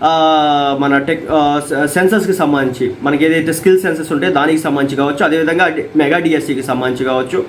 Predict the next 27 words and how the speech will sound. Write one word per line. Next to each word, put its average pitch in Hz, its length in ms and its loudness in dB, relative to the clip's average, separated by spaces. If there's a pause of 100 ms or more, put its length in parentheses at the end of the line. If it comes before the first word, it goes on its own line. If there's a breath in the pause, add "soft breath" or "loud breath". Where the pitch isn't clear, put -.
(320 loud breath)
వీటన్నిటికి 220 520 2
సంబంధించి 208 360 0
ఒక 208 100 0
ఐదు 185 200 2
సంతకాలు 185 400 0
అయితే 165 240 0
ఆయన 185 280 0
పెట్టడం 165 300 -2
అయితే 156 140 2
జరిగిందనమాట. 127 640 0 (720 loud breath)
అయితే 240 680 2 (220 loud breath)
మరి 277 260 0
వాటికి 269 400 0
సంబంధించి 254 500 0
బాగా 233 180 0
చర్చ 196 320 0
వచ్చింది 147 280 -2
కదా. 143 300 -2 (140)
మరి 285 180 2
జనసేన 254 420 0
పార్టీ 294 280 0
అధ్యక్షులు 254 420 0
పవన్ 220 320 0
కళ్యాణ్ 240 200 0
గారు 240 240 2
ఈ 214 220 2
రోజున 220 440 0